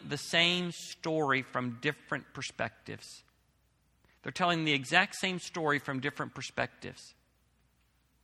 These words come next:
Paul and I are big, uh,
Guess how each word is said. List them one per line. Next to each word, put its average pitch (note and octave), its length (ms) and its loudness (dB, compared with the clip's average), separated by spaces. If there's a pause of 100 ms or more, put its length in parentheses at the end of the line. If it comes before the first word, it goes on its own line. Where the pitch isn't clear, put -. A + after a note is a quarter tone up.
(1160)
Paul G3 240 10
and E3+ 100 10
I D#3+ 60 12
are D3 80 8
big, D3+ 360 2
uh, C#3 220 8